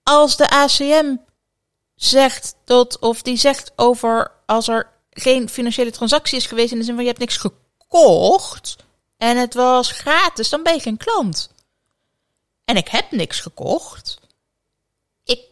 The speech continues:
betaalde alleen die verzendkosten. Maar dan ben, daar ben, ben ik dus nog geen klant geworden, want ik kreeg het gratis. En die verzendkosten, ja, die heb ik feitelijk via jou en post N L betaald. Huh.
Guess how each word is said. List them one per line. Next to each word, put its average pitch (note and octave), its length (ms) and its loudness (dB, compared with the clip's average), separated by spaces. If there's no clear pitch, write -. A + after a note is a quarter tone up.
betaalde F#3+ 420 -2
alleen B2+ 300 -10
die E3+ 120 -12
verzendkosten. B3 1120 -6
Maar D#3+ 140 -20
dan E3 240 -10
ben, F#3 160 -8
daar G#3+ 100 -8
ben, F#3 240 -6
ben E3 140 -8
ik F3 120 -6
dus F3+ 120 -8
nog G3 140 -4
geen G#3 160 -4
klant D4 300 -2
geworden, F#3 320 -4
want G#3 120 -8
ik - 40 -20
kreeg - 280 -8
het - 120 -14
gratis. G#3+ 540 -4
En E3 100 -8
die D#3+ 100 -10
verzendkosten, F3 720 -8
ja, - 60 -8
die D3 120 -10
heb F3 120 -10
ik - 40 -20
feitelijk E3+ 500 -8
via G#3+ 240 -6
jou E3+ 260 -2
en E3 60 -8
post F#3 320 -8
N F#3 100 -4
L B3 160 2
betaald. - 640 -10
Huh. G#3 200 -4